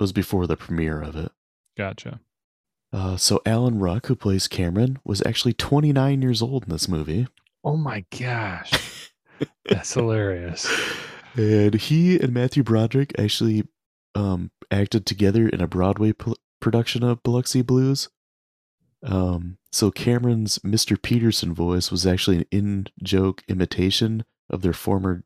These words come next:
Speaker 1: director, Gene Saks. Uh, Ruck said he felt at ease working with Broderick after, like, often, like, crashing in his trailer. Uh, he said, "We didn't have to invent an instant friendship like you often have to do in a movie. It's like we were already friends."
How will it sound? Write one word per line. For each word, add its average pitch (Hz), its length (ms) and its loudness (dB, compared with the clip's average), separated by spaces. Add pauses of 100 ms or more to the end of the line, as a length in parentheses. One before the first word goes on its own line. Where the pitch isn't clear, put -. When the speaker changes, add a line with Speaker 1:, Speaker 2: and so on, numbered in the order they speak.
(100)
Speaker 1:
director, 87 420 -2
Gene 85 440 -2
Saks. 85 680 -2 (1200)
Uh, 95 360 -2
Ruck 104 240 2
said 101 160 0
he 95 80 2
felt 104 260 2
at 98 160 2
ease 98 280 0
working 98 340 -2
with 101 160 -4
Broderick 101 560 0
after, 92 300 -2 (460)
like, 92 220 -4
often, 90 460 -2
like, 85 200 -4
crashing 90 480 2
in 85 80 -4
his 80 140 -2
trailer. 90 540 0 (1300)
Uh, 87 220 0
he 107 120 2
said, 95 220 2
"We 101 100 4
didn't 113 220 4
have 104 220 2
to 113 100 2
invent 92 560 2
an 90 180 -2
instant 95 400 0
friendship 87 840 -2
like 87 180 -2
you - 80 2
often 90 340 -2
have 90 240 0
to 82 60 -6
do 90 140 2
in 78 120 0
a - 20 -2
movie. 80 460 0
It's - 160 -4
like 78 120 0
we 85 140 2
were 78 160 0
already 80 340 2
friends." 71 600 -6